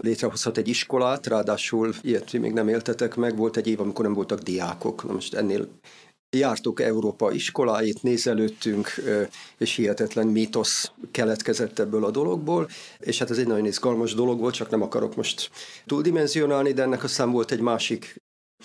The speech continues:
vonatkozása is, hogy, hogy ugye elkészült egy gyönyörű utópia, majd elindult az iskola, és tulajdonképpen, ö,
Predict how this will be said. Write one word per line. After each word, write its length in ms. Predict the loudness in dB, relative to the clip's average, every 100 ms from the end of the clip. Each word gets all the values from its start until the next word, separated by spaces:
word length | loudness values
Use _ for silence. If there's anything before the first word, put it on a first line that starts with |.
| -20 -20 -4
vonatkozása 800 | 0 2 2 0 0 0 2 0
is, 280 | 0 -2
hogy, 400 | -2 0 2 0
hogy 180 | -2 -2
ugye 160 | 2 0
elkészült 440 | 0 -2 0 0
egy 80 | 0
gyönyörű 300 | 0 0 2
utópia, 760 | 0 0 0 0 0 0 0 -2 -8 -18 -20 -20 -20 _ _ _ _ -2
majd 400 | 2 2 0 -2
elindult 420 | 0 2 2 0
az 120 | 0
iskola, 600 | 0 -2 0 2 2 0 -2
és 340 | -2 -2 -4
tulajdonképpen, 680 | -2 0 0 -2 0 2 0 -2
ö, 340 | -4 -4 -4